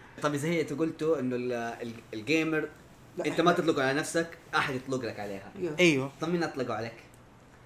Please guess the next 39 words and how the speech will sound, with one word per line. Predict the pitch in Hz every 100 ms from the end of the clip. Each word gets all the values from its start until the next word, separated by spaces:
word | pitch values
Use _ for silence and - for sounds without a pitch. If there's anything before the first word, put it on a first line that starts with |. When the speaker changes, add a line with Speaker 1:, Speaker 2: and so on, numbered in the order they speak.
| - -
Speaker 2:
مين | 156 170
أطلقوا | 156 147 135 127
علي؟ | 127 123 120
آه، | - - 143 147 143 143 - 196
actually | - 208 202 202 202 196
أخوي. | - 196 131 - - - - - -
أخوي | 180 190 196
Speaker 1:
إيه. |
Speaker 2:
ليش؟ | 170 160 165
لأنه | 160 147 160 156 151 - -
شوف، | - 196 - - -
زي | 190
ما | 240
قلت | 226 202 170
لك، | 156 -
هي | 175
كانت | 175 196 180 131
بدايتي | 147 190 165 170 208 240
مع | 147 123 -
Final | 190 147
Fantasy | 165 156 -
سفن، | 135 127 202 - - - 180
بعد | 247
كده | 240 202
جت | 208 208 208
Final | 202 196
Fantasy | 190 147 127
eight. | 113 113 - - - - -
Final | 254 294 285
Fantasy | 294 277 202
eight، | 196 247 - 180
أفتكر، | - 220 - 170
طبعا | 170 175 185
ليش | 226 220
بركز | 180 175 - 165 135
على | 135 131
Final | 139 135
Fantasy؟ | 131 135 139
لأنه | 143 160 151 143